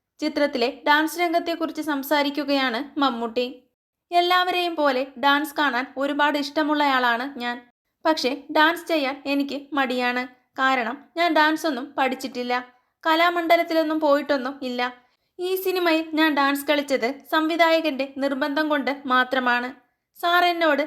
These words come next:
ഇങ്ങനെ ഒരു സീനുണ്ടെന്ന് പറഞ്ഞപ്പോൾ തന്നെ ഒഴിവാകാൻ നോക്കിയതാണ്. പക്ഷെ ഒരുപാട് നിർബന്ധിച്ചപ്പോൾ ചെയ്തതാണ്. അതും ഇപ്പോൾ കാണുന്നത് പോലെയായിരുന്നില്ല ആദ്യം കാണിച്ചു തന്ന സ്റ്റെപ്പ്.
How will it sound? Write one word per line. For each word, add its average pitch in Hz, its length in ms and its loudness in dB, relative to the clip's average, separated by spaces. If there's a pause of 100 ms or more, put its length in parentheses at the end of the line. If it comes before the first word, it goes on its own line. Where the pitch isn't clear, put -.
(120)
ഇങ്ങനെ 320 320 0
ഒരു 320 120 0
സീനുണ്ടെന്ന് 294 640 -2
പറഞ്ഞപ്പോൾ 285 520 2
തന്നെ 262 320 -2 (100)
ഒഴിവാകാൻ 285 560 2 (100)
നോക്കിയതാണ്. 262 680 0 (580)
പക്ഷെ 349 240 2
ഒരുപാട് 330 540 2
നിർബന്ധിച്ചപ്പോൾ 311 880 0
ചെയ്തതാണ്. 269 580 0 (500)
അതും 294 340 2 (200)
ഇപ്പോൾ 339 300 0
കാണുന്നത് 330 600 2
പോലെയായിരുന്നില്ല 302 1000 2
ആദ്യം 294 360 0
കാണിച്ചു 294 400 0
തന്ന 277 380 -2
സ്റ്റെപ്പ്. 262 420 -2